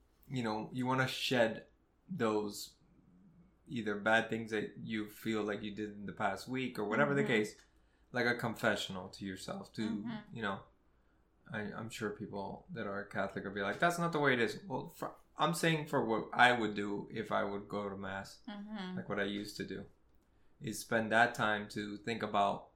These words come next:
Speaker 1: what I've done this week and, and to try to look forward to the next, whatever. Everybody's different. That's fine. Um, here, that's what you start with in a sense. This is what I got from it.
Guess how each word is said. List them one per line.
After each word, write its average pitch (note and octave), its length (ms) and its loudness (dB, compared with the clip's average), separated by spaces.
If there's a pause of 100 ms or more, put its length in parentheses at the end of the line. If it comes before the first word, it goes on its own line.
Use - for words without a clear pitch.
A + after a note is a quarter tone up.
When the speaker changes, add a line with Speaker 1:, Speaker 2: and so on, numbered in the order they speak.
(300)
Speaker 1:
what A2+ 180 -6
I've G#2 280 -6
done A2+ 220 0
this A2 200 -4
week D#3 320 0
and, G2+ 260 0 (140)
and A2 300 -8
to - 120 -10
try G#2 240 0
to G#2 80 0
look G#2 360 -6 (600)
forward G#2 400 -2
to G#2+ 80 -10
the F#2 80 -6
next, F2 340 -12 (100)
whatever. G2+ 580 2 (180)
Everybody's C3 380 -2
different. A2 400 -2
That's G#2 220 -8
fine. - 280 -12 (1160)
Um, G#2+ 540 2 (1400)
here, C3 720 6 (680)
that's C3+ 340 6
what C#3 180 -4
you G#2 60 -8
start - 440 2
with A2 220 2
in G#2 120 -2
a G#2 60 -2
sense. E3 640 2
This B2+ 260 -12
is C3+ 80 -10
what A#2+ 180 4
I G#2+ 140 8
got G2+ 380 -4
from G2+ 200 -6
it. B2+ 200 -10